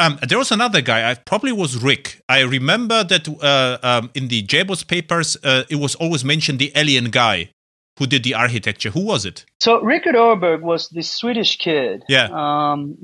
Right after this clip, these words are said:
Speaker 2: that studied in, uh, University of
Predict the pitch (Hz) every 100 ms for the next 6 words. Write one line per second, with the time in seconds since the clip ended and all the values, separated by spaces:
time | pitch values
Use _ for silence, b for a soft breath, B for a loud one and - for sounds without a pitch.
0 | 135 151 147 - - - 185 190 180 170
1 | 156 151 151 147 143 135 131 135 _ _
2 | _ _ _ _ 156 170 175 196 - -
3 | 190